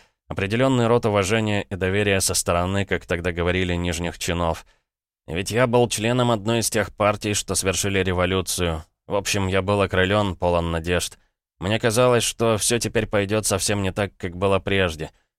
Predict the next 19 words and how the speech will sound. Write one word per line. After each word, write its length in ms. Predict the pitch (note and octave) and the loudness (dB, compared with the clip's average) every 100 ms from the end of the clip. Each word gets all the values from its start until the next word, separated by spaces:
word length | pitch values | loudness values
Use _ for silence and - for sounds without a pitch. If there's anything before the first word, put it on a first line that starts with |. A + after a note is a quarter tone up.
| _ - | _ -10
Что 240 | - B2+ | -2 2
Россия? 640 | C3 B2+ - B2 G2 D#2+ _ - | 4 2 2 2 0 -2 _ -10
Она 260 | E2+ F#2+ | -4 -2
ведь 200 | F#2 F#2 | -2 -2
великая 420 | F#2+ F#2+ G2+ G2 F2+ | -2 -2 0 0 0
страна, 440 | - G2 F#2+ A2 | 2 0 2 0
баронесса, 600 | F#2+ F#2+ F#2 F2+ - E2 | 2 2 2 0 0 -4
что 220 | - F#2+ | -4 -4
бы 120 | F2 | -4
кто 180 | - F#2 | -4 -2
ни 120 | F2 | -2
говорил. 520 | F2 F2 F2+ F#2 F2+ - _ _ _ _ - | 0 2 2 2 -2 -4 _ _ _ _ -8
Так 120 | - | -2
вот, 140 | C3 C3 | 0 2
я 100 | B2 | 2
был 220 | B2 B2 | 2 2
полон 360 | - A#2 A2+ G#2+ | 2 4 4 2
надежд, 520 | F#2+ F#2+ F#2 - - | 0 0 0 -2 -6
предполагал... 840 | F#2+ F2 G2 F2+ E2+ G2+ G2+ F#2+ | -6 -2 0 2 2 2 2 0